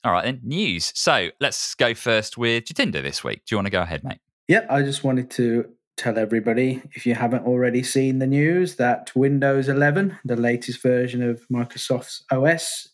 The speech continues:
Speaker 2: has been launched and is available. It's actually available as a free upgrade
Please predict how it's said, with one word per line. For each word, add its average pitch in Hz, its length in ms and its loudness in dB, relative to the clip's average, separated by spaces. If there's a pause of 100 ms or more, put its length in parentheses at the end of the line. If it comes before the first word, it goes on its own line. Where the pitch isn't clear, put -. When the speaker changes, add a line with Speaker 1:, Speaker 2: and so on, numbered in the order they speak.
(160)
Speaker 2:
has 123 200 0
been 123 320 0
launched 196 460 0
and 120 120 2
is 117 160 -2
available. 123 640 0 (100)
It's 113 200 -2
actually 139 320 2
available 127 500 2
as 120 140 -2
a 123 60 -2
free 135 340 2
upgrade 135 680 0